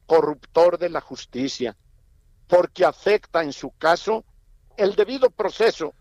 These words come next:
y la presunción de inocencia de cualquiera que pudiera resultar implicado. Personas que hasta hoy, por lo menos, están recibiendo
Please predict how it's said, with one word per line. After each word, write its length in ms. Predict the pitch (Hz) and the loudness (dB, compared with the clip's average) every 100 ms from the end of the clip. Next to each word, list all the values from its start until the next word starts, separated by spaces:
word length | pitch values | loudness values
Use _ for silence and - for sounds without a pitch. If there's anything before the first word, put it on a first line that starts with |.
| _ | _
y 80 | - | -2
la 120 | 185 | -2
presunción 640 | - 175 - 165 143 202 214 | 0 -4 -4 -8 -4 -4 -2
de 80 | 196 | -2
inocencia 680 | 165 143 190 202 208 214 - - - | -4 -4 -4 -4 -4 -6 -6 -20 -20
de 140 | - 185 | 0 2
cualquiera 500 | 226 208 240 254 226 | 4 0 2 0 2
que 140 | 180 | -4
pudiera 320 | - 185 196 | -8 -4 -2
resultar 760 | 190 170 - 143 - 170 175 - _ | -2 -6 -10 -14 0 2 2 -4 _
implicado. 680 | 180 - 151 - 151 139 127 _ _ _ _ _ | -4 -4 -8 0 2 2 -2 _ _ _ _ _
Personas 800 | - 185 - 226 247 226 151 - - _ _ _ | 2 2 2 0 0 0 -6 -10 -20 _ _ _
que 100 | 170 | 0
hasta 320 | - - 143 | 2 0 4
hoy, 380 | 165 233 269 - _ _ _ _ _ | 6 4 0 -14 _ _ _ _ _
por 240 | 175 175 | 0 2
lo 100 | 156 | -2
menos, 560 | 151 226 269 277 - - _ _ _ - | -4 -4 -2 -4 -6 -16 _ _ _ -6
están 360 | 151 - 226 | -4 0 -2
recibiendo 720 | 214 185 185 165 190 180 156 | -2 -6 -8 -2 -2 0 -2